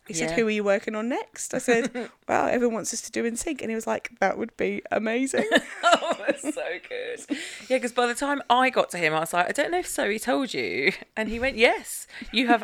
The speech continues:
Speaker 2: actual magical powers."
Speaker 1: <laughs>
Speaker 2: And I was like, "Oh my God, he knows."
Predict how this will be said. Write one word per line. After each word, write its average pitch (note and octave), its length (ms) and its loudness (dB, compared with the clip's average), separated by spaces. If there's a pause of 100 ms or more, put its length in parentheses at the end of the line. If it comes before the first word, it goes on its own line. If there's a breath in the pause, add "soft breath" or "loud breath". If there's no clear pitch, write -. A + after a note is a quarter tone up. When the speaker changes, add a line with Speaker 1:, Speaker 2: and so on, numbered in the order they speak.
Speaker 2:
actual A#3 360 2
magical A#3 400 -2
powers." C3 720 -6
Speaker 1:
<laughs> - 260 8
Speaker 2:
And C4+ 180 8
I A#3 120 2
was - 120 -8
like, A3 260 -6
"Oh G#3 120 -2
my F#3 260 -8
God, F#3+ 360 -2
he F3 100 -10
knows." G2+ 840 0